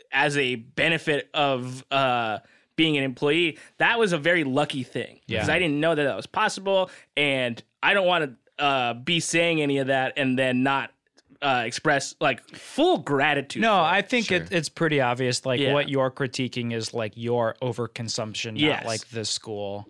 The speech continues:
Speaker 1: Yeah, 'cause, like, I am also, like, that w-, like, I couldn't have afforded to do that. I, I, in my life,
Speaker 2: Yeah.
Speaker 1: do that.
Speaker 3: Mm-hmm.
Speaker 1: Uh, like, I did not have money <laughs> young.
Speaker 2: Mm-hmm.
Speaker 1: I, like,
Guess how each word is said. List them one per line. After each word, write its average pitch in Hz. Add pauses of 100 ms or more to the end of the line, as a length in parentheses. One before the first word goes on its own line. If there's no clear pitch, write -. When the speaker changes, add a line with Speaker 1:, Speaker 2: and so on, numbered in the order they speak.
(140)
Speaker 1:
Yeah, 208
'cause, 175
like, 180
I 190
am 233
also, 190
like, 151 (420)
that 160
w-, 196
like, 143
I 156
couldn't 170
have 131
afforded 160
to 170
do 165
that. 160
I, 147
I, 156
in 185
my 143
life, 123
Speaker 2:
Yeah. 120 (120)
Speaker 1:
do 131
that. - (120)
Speaker 3:
Mm-hmm. 95
Speaker 1:
Uh, 120 (260)
like, 131
I 143
did 127
not 117 (260)
have 180
money 170
<laughs> 156
young. 220 (200)
Speaker 2:
Mm-hmm. 131
Speaker 1:
I, 123
like, 123